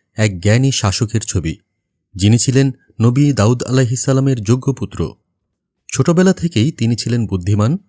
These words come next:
ও সুবিচারক। একদিন দুজন কৃষক তার কাছে বিচার নিয়ে এলো। একজনের ভেড়া অন্যজনের ক্ষেতে ঢুকে ফসল নষ্ট করেছে।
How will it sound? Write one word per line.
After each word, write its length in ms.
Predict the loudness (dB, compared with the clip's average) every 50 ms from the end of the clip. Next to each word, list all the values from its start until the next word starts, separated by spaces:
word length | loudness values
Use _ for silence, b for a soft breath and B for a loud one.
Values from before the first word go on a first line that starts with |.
| _ -6
ও 100 | -6 -4
সুবিচারক। 760 | -4 0 0 0 0 0 -2 -4 -4 -4 -6 -6 -8 _ _ _ _ _ _ _ _ _ _ _ _ _ _ _ -2
একদিন 380 | -2 -2 0 0 0 0 0 0
দুজন 260 | 0 0 0 0 -2
কৃষক 460 | -2 -2 -4 -2 0 0 -2 -2 -2 _ -2
তার 160 | -2 -2 0
কাছে 320 | -2 -2 -2 0 -2 -2
বিচার 360 | 0 -2 -2 0 0 0 0
নিয়ে 180 | 2 2 0 0
এলো। 240 | -2 -2 -4 -8 -12 _ _ _ _ _ _ _ _ _ _ _ -4
একজনের 480 | -2 -2 0 2 0 0 0 0 -2
ভেড়া 340 | -2 -4 -2 0 0 0 -2 -4 _ _ _ _ -2
অন্যজনের 460 | 0 2 2 2 0 0 0 -2 -2
ক্ষেতে 320 | -4 -4 -4 -2 -2 -2
ঢুকে 380 | -2 -2 -2 -2 -2 -2 -2 -2 -4 _ _ _ _ _
ফসল 380 | -2 -2 -2 -2 -2 -4 -2 -2
নষ্ট 260 | -2 -4 -4 -4 -4
করেছে। 440 | -4 -2 -2 -2 -2 -4 -6 -8